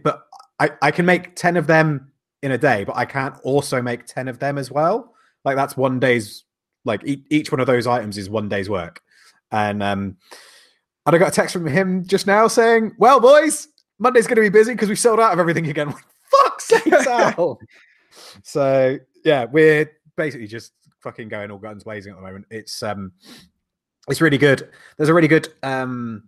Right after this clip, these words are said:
Speaker 1: kind of atmosphere in the workshop at the moment as well, um, because where things are starting to open up again, Al's back into the workshop. So, um, like, there's a lot of little niggly things that we've not been able to,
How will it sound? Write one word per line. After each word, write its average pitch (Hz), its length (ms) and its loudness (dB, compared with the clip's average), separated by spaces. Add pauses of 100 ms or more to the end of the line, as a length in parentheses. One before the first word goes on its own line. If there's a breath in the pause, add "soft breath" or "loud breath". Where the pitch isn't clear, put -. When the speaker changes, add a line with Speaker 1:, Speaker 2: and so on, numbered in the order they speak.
Speaker 1:
kind 139 140 -6
of 104 180 -12 (540 loud breath)
atmosphere 147 540 -2
in 143 60 -2
the 143 60 -2
workshop 147 280 -2
at - 60 -16
the 139 40 -10
moment 156 260 -6
as 120 100 -12
well, 151 300 -4 (300 soft breath)
um, 117 540 -4
because 113 600 -4 (460 loud breath)
where 123 140 2
things 120 240 -6
are - 20 -10
starting 120 280 -4
to - 120 -6
open 113 200 -4
up 117 160 -4
again, 110 500 -4
Al's 120 320 -2
back 120 260 -2
into 110 220 -6
the 104 80 -4
workshop. 113 560 -4
So, 104 420 -4 (640 soft breath)
um, 101 560 -4 (340)
like, 107 300 -4 (180)
there's 120 180 -4
a 113 60 2
lot 120 300 -2
of 104 140 -4
little 107 380 -6 (140)
niggly 113 340 -4
things 110 380 -4
that 110 260 -4
we've 104 460 -8
not 117 420 -8
been 107 120 -4
able 104 160 -6
to, - 80 -16